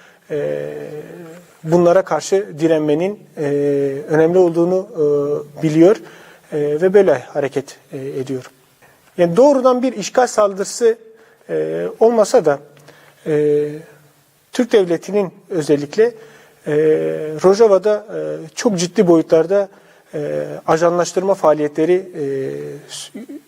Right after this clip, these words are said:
var ve bunu sürdürüyor. Bunun yanında, e, e, Rojava devrimi, e, Rojava devriminin yönetimiyle halk arasında bir kara propaganda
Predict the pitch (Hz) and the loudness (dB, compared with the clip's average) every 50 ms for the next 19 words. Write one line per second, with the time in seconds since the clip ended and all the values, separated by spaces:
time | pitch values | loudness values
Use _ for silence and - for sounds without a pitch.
0 | _ _ - 151 147 139 143 - 208 165 175 190 175 160 165 160 170 165 - - | _ _ -4 0 0 0 0 -2 -6 -4 -2 -2 0 0 -2 -2 -2 -4 -2 -4
1 | 160 147 143 156 147 147 127 - - - - - - - _ _ _ _ - _ | -2 -2 0 2 2 2 2 0 -4 -18 -20 -20 -20 -20 _ _ _ _ -20 _
2 | - - - _ _ - 143 151 175 190 202 196 196 196 190 190 190 196 190 185 | -20 -20 -20 _ _ 0 2 2 4 4 4 4 4 4 2 2 4 6 6 4
3 | 190 190 165 147 147 143 147 147 143 143 143 - - - - - _ _ _ _ | 4 0 0 0 0 2 0 -2 -2 -4 -8 -14 -20 -20 -20 -20 _ _ _ _
4 | - 160 147 147 147 147 147 147 147 147 147 - 165 175 180 220 220 208 180 175 | -6 -6 -4 -4 -4 -8 -10 -12 -14 -12 -4 0 2 4 4 4 4 4 2 0
5 | 165 170 170 165 175 170 147 - - - - 156 143 139 139 135 135 139 139 139 | 0 0 0 0 -2 -4 -4 -6 -10 -16 -12 -10 -8 -8 -8 -8 -8 -8 -6 -2
6 | 156 170 165 202 196 208 208 196 190 185 160 147 165 170 170 175 185 202 202 175 | -2 2 4 4 6 6 4 4 4 0 0 2 4 4 4 2 2 0 2 4
7 | 156 156 160 160 156 156 - 180 208 220 208 165 139 123 - - - - - - | 4 4 4 4 2 0 -2 -2 0 0 2 0 0 -2 -2 -6 -20 -20 -20 -20
8 | _ - - 226 233 226 - 190 175 180 165 - - 175 175 190 202 196 185 208 | _ -4 -2 -2 0 0 0 2 2 2 0 -2 -6 -6 0 0 0 0 2 -2
9 | 202 202 - - - _ _ - - - 185 202 196 - 202 180 175 180 175 196 | -2 -2 -6 -18 -20 _ _ -6 -2 -2 0 0 0 0 0 2 4 4 4 4
10 | 202 196 185 165 139 131 | 2 4 2 0 0 0